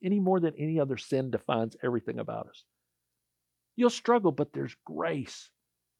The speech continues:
to be able to stand in truth. And there's grace to experience the forgiveness that you need in that. All right, I'm gonna stop there. And instead of asking you questions, I'm gonna give you the opportunity, maybe if you've got a question around this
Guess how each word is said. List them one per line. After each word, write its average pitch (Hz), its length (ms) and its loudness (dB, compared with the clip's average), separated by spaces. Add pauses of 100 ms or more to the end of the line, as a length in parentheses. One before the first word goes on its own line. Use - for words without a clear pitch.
to 143 60 -4
be 160 80 8
able 202 160 8
to - 80 -4
stand 208 320 -2
in 95 100 -6
truth. - 240 -14 (1120)
And 139 80 -4
there's 123 160 -2
grace 123 640 2 (760)
to 143 60 -2
experience 139 520 -4
the - 120 -8
forgiveness 139 840 -6
that - 160 -10
you 107 100 -4
need 104 300 -6
in 101 240 -14
that. 82 160 -14 (920)
All 135 60 6
right, 135 80 10
I'm 160 80 10
gonna 202 80 10
stop 190 280 12
there. 175 200 12 (280)
And 160 80 2
instead 240 280 10
of 214 60 6
asking 180 400 8
you 196 120 6
questions, 143 640 4
I'm 143 140 -2
gonna 156 100 2
give 151 160 4
you 151 80 6
the 143 80 12
opportunity, 139 360 4
maybe 135 280 6
if - 140 -6
you've 139 140 4
got 131 140 10
a 117 40 4
question 110 580 2
around 101 320 -2
this 87 300 -12